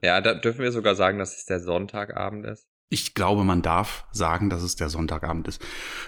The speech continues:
Speaker 2: Und es ist, äh, ich möchte jetzt gar nicht lügen, haben wir heute ein Jubiläum?
Speaker 1: Wir haben heute ein Jubiläum. Wir zeichnen unsere,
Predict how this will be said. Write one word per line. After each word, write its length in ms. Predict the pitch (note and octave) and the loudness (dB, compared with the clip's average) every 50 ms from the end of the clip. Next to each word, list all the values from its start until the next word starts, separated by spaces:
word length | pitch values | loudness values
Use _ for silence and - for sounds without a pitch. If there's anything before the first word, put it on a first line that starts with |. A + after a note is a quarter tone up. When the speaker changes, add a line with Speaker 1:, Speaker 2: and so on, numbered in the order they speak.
| - _ | -8 _
Speaker 2:
Und 160 | - G2+ F#2+ F#2+ | 2 2 2 2
es 180 | G2 - - | 2 2 2
ist, 300 | C#3+ C#3+ - - - - | 2 2 2 2 2 2
äh, 500 | C3 B2 A#2 A2+ A2 - - - - - - | 2 2 4 4 4 4 4 4 4 4 4
ich 100 | - - | 4 4
möchte 200 | F#2+ A#2+ C3 C3+ | 4 2 2 0
jetzt 80 | C#3+ - | 0 0
gar 100 | - A2+ | 2 2
nicht 160 | G#2+ G2 - | 2 2 2
lügen, 240 | C#3 E3 D#3 A2 E2+ | 2 2 2 0 0
haben 140 | G#2+ G#2+ A#2 | 0 2 2
wir 100 | A2+ G#2 | 2 4
heute 220 | A2+ G#2+ A2+ - | 2 2 2 0
ein 80 | - G2 | 0 2
Jubiläum? 720 | F#2+ G2+ F2+ - F2 E2+ D2+ D2+ D2+ D#2 F2+ A#2+ D3 E3+ - _ _ _ - | 2 2 2 2 2 0 0 0 0 0 -2 -2 -4 -8 -12 _ _ _ -10
Speaker 1:
Wir 300 | - G#2 G#2 G2 F#2 F2+ | 0 4 4 4 4 4
haben 400 | F2+ E2+ E2 F2 F#2+ A2 A#2+ A#2 | 2 2 4 4 2 0 -2 -2
heute 360 | G2 F2+ F#2+ G2+ - - - | 0 0 0 0 -2 -6 -4
ein 240 | - E2+ F2 F#2 G#2 | -4 -4 -4 -4 -2
Jubiläum. 560 | G2 G2 G2 G2+ G2 E2+ E2 F2+ G2+ A2+ A#2 | -4 -4 -2 -2 0 2 2 2 0 2 0
Wir 120 | G2+ F2+ - | -2 -2 -2
zeichnen 360 | - - F2+ F2+ - A#2 A#2 | -2 -4 -2 -2 -2 -4 -4
unsere, 480 | F#2 G2 G#2 - - - A#2+ A#2 - | -4 -6 -6 -4 -2 -2 -2 -2 -2